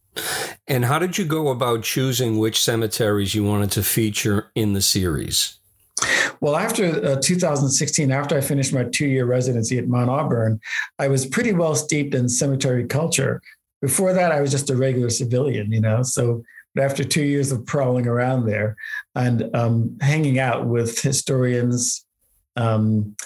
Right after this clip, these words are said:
Speaker 2: archivists, and cemetery people, I learned that there were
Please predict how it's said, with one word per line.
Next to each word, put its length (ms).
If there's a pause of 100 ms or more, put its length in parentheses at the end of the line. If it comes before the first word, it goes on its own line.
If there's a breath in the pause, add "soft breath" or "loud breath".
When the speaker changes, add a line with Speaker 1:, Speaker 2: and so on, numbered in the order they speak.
(120)
Speaker 2:
archivists, 840 (500 loud breath)
and 300
cemetery 500
people, 420
I 260 (100)
learned 540
that 280
there 220
were 400